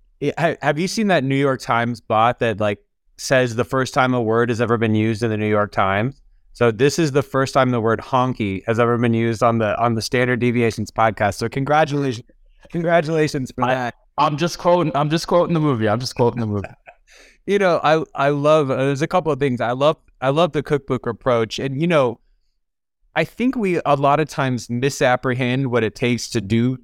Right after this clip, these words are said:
Speaker 1: something, right? Like, uh, making a delicious meal is about more than sort of a list of ingredients, and, and building in public is more than, than sort of the recipe book for how to do it. It takes the bravery and the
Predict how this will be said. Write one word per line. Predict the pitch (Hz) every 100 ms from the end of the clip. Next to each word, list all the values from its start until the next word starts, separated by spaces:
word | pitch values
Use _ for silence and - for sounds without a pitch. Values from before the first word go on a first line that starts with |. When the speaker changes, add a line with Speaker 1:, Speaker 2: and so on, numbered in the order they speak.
| -
Speaker 1:
something, | - 139 135 139 143 160 - 110
right? | 120 139 139
Like, | 113 117 110 -
uh, | 120 87 123 - _
making | 120 131 139 139
a | 135
delicious | 131 123 127 131 -
meal | 120 127 139
is | 117
about | 110 110
more | 120 117 123
than | 117 110
sort | 123
of | 117
a |
list | 113 113 -
of | 120
ingredients, | 107 104 139 143 127 113 113
and, | -
and | 131 120
building | 139 156 139
in | 123 110
public | - 147 135 120
is | 117 -
more | 113 113 127 131
than, | 117 117 104 - _ _ _
than | 113 117
sort | - 135 123
of | 104
the | 107
recipe | 110 147 - 123 120
book | 113 113
for | - 104
how |
to | 98
do | 98 175
it. | 147
It | 113
takes | - 127 -
the | 120
bravery | 101 101 113 131 113 110 107
and |
the | 98